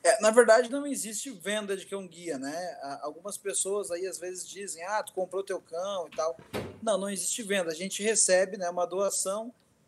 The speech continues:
ou, sei lá, no meu caso foi do Instituto Federal,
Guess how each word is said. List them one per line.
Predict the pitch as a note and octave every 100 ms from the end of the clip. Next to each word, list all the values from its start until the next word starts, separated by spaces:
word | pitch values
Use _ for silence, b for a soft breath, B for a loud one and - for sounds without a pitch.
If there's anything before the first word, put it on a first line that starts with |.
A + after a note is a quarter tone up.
| _ -
ou, | G3 G#3 F#3+ - -
sei | F#3
lá, | F#3 F3+
no | E3
meu | F#3 G3
caso | F3+ F3 G3 F3
foi | F3 F#3
do | F3+
Instituto | - F#3+ F#3+
Federal, | - F3+ D#3+ E3 G3+ G3 -